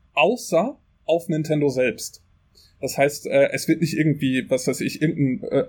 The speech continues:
aktuell relevanter Promi erwähnt oder sonst irgendwas. Oder es kommen Figuren vor, die irgendwie wie Batman aussehen oder sonst irgendwas. Also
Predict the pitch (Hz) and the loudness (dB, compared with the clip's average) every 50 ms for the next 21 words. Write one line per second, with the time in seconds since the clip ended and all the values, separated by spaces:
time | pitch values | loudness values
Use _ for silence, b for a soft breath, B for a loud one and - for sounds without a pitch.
0 | - - - - - - - 160 - 131 139 143 147 143 139 135 123 90 101 123 | -4 -4 -4 -4 -4 -2 -4 -2 2 2 4 4 4 2 2 0 -2 -4 -2 0
1 | 139 135 135 127 131 135 143 - 127 - - - - 135 160 160 151 156 156 - | 0 2 2 2 2 2 2 0 0 -2 -2 -2 -2 0 0 0 -2 -2 -2 0
2 | 123 127 117 131 123 135 151 156 156 147 131 131 120 120 123 143 139 - - 165 | 0 0 2 4 4 4 4 2 0 0 -2 -2 0 0 0 -2 -2 -2 -2 -2
3 | 160 151 151 147 147 - - b b b b b b - - 135 135 127 123 123 | -2 0 0 0 0 0 -4 b b b b b b -2 0 2 4 4 6 4
4 | 120 - - 131 - - - 151 143 143 143 151 139 143 147 165 170 165 - - | 4 2 0 -6 -6 -4 -2 0 0 0 -2 -2 2 2 4 4 2 0 2 2
5 | 156 151 147 139 139 135 127 - 139 143 143 135 139 127 120 123 123 117 113 117 | 2 2 2 0 -2 -2 -2 -2 0 0 -2 0 -2 -2 -2 -2 -2 -2 -2 2
6 | - 123 131 135 - 139 139 147 139 - 139 151 - - 151 147 143 - 135 120 | 2 2 2 2 2 0 0 2 2 2 2 2 2 2 2 2 2 0 0 0
7 | 113 120 139 - 180 165 156 151 151 - - 123 117 120 | 0 0 0 0 0 0 0 0 0 -2 -2 -2 -2 -2